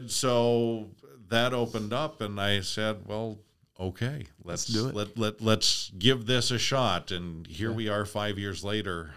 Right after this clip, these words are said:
Speaker 1: um, and, and I'm still doing it.
Speaker 2: Right.
Speaker 1: Strangely enough, one thing that people probably would, or a lot of people are surprised when they hear, like, I'm,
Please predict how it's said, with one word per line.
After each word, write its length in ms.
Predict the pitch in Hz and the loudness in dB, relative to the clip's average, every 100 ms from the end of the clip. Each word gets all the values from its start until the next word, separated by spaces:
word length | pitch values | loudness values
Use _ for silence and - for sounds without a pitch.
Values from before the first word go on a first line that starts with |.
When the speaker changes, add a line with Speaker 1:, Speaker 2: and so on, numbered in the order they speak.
| 95 92 | -12 -4
Speaker 1:
um, 560 | 92 90 87 82 80 76 _ _ _ _ _ _ _ - | 0 2 0 -4 -8 -14 _ _ _ _ _ _ _ -10
and, 220 | 87 85 | -8 -2
and 160 | 90 90 | -2 0
I'm 140 | 87 | -2
still 260 | - 101 85 | -2 -2 -2
doing 320 | 73 90 82 | -2 -2 -2
it. 120 | 69 - - - | -4 -8 -12 -4
Speaker 2:
Right. 140 | 95 | -2
Speaker 1:
Strangely 560 | - 160 180 156 151 139 | 2 4 4 4 4 4
enough, 380 | 123 110 98 101 | 6 4 2 -2
one 320 | 113 107 87 | -2 -2 -2
thing 220 | 107 104 | 0 2
that 160 | 98 90 | 0 0
people 320 | 98 101 95 | -2 -2 -6
probably 420 | - 98 95 95 | -2 0 2 0
would, 180 | 90 82 - | -2 -6 -10
or 160 | 92 90 | -6 -2
a 60 | 87 | 0
lot 240 | 87 92 | 2 0
of 80 | 92 | 0
people 240 | 92 90 | -4 -4
are 80 | 85 | -4
surprised 580 | - 82 90 90 85 - | -4 -2 0 0 -2 -4
when 140 | 90 | -6
they 160 | 85 85 | -6 -6
hear, 340 | 87 90 82 | -2 -2 -2
like, 220 | 82 82 | -6 -4
I'm, 360 | 80 92 92 | 0 0 0